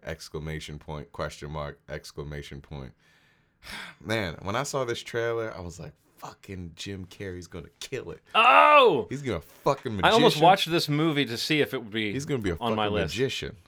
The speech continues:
Speaker 1: Steve Carell, a fucking magician.
Speaker 2: Steve Buscemi.
Speaker 1: Steve Buscemi,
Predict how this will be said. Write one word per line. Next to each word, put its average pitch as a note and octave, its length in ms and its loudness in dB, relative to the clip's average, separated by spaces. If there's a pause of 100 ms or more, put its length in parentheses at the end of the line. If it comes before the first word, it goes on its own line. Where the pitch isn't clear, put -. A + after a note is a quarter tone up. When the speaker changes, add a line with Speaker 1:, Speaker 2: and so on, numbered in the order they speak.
(360)
Speaker 1:
Steve C#3 340 -2
Carell, A#2+ 440 -4 (200)
a G2 40 -14
fucking A#2 380 -8
magician. G2+ 580 -6 (300)
Speaker 2:
Steve G3 200 -4
Buscemi. C#3 440 -4 (200)
Speaker 1:
Steve D#3+ 180 -10 (100)
Buscemi, A#2+ 380 -6